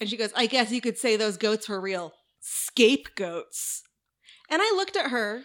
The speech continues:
and then I glanced over at the roadkill squirrels in her freezer, and no, I am not making that up. And I walked out of the room. I just, I just flat out walked out of her room. "I see you.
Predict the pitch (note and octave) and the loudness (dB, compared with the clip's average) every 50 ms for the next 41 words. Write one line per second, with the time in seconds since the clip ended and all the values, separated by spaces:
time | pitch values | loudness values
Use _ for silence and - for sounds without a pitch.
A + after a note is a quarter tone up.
0 | - - - - - _ - - C4+ D#4+ G4+ A#4 B4 B4+ F#4+ D4 C4 C#4 D4+ F4 | -16 -20 -20 -20 -20 _ -6 -2 0 0 2 2 0 0 0 0 2 2 2 2
1 | F#4+ - - D4 D4+ D4+ D#4 D4+ C#4 C4 B3 - A#3+ G#3 G3+ E3+ F3 F#3 F#3 G#3+ | 0 -2 -2 -2 -2 -2 0 -2 -2 -2 -2 -2 -4 -4 -4 -6 -6 -4 -4 -4
2 | G#3 - - - C4+ C4 B3+ A#3 - - - - F#3+ G3 F#3+ G3 G#3 A#3 C4 A3 | -4 -6 -4 -2 0 0 0 0 -4 -8 -10 -6 -6 -4 -2 0 0 0 -2 -2
3 | C4+ A#3+ G#3 G3+ G#3 F#3+ F3+ - G3+ F#3 F#3+ - A#3 B3 C4+ - B3+ G#3+ G#3 G#3 | -2 -2 -2 -2 -2 -4 -4 -6 -8 -6 -2 0 2 2 2 2 4 4 4 4
4 | A#3+ D4 B3+ F#3 E3+ - - F3+ G#3+ A3 F3 D#3 D#3 E3 F#3 G#3+ - F#3 F#3 F#3 | 4 4 2 2 0 -2 -2 0 0 0 -2 -4 -6 -6 -6 -6 -4 -4 -6 -6
5 | F#3 - G3 F#3+ F#3 F3 E3 D#3 F3+ G3+ G3 F3 F3+ - - _ _ _ _ _ | -6 -8 -8 -8 -6 -6 -6 -2 0 0 0 0 -2 -6 -12 _ _ _ _ _
6 | _ - - A3 A3 A3+ A3+ G3 F3+ F3 E3+ - - G3+ F3 F3 E3+ F3 E3+ F3+ | _ -12 -8 -6 -4 -4 -4 -4 -4 -4 -6 -6 -6 -6 -6 -6 -6 -8 -12 -10
7 | - F#3 E3+ F#3 F#3+ F#3 F3 F3+ F#3+ F#3+ - _ _ _ _ _ _ _ - D4 | -12 -10 -10 -10 -10 -12 -12 -12 -14 -16 -18 _ _ _ _ _ _ _ -14 -10
8 | D4 - - - - C4+ C#4 B3 - - - - F3+ F3 - F#3 F#3+ G3+ G3 G#3+ | -8 -8 -8 -6 -8 -8 -8 -8 -14 -14 -14 -14 -14 -12 -10 -10 -10 -10 -10 -10
9 | - A#3 - - F4 D#4 E4 E4+ - F4+ F4 F4+ F4 B3+ G3 G#3+ G#3 G3+ - _ | -10 -8 -6 -6 -6 -6 -8 -10 -10 -10 -10 -10 -8 -8 -6 -6 -6 -8 -10 _
10 | _ _ _ _ _ _ _ - - A#3 B3+ - - A3 G#3 G#3 G#3+ A#3 B3 | _ _ _ _ _ _ _ -12 -10 -10 -8 -8 -8 -8 -8 -8 -8 -10 -12